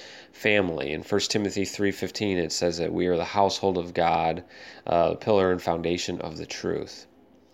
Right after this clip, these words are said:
This is who we are. This is what it means to be the church. Church literally means gathering. It's a gathering of God's people. It's not just Sunday morning.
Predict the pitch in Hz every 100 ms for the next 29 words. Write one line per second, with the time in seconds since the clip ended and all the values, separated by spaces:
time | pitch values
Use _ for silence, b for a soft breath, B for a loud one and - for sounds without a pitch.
0 | B - 123 220 220 151 170 170 170 170
1 | 147 90 78 78 B B 110 143 208 190
2 | 143 147 143 120 117 120 117 - 98 104
3 | 104 104 104 101 B B 113 - - 190
4 | 147 - - - B B B B - 156
5 | - 151 151 147 143 139 117 95 104 120
6 | 131 95 78 67 69 - 101 87 101 117
7 | 120 120 104 92 98 104 107 101 - 117
8 | - 87 - 117 143 135 - 135 131 123
9 | 120 131 113 - -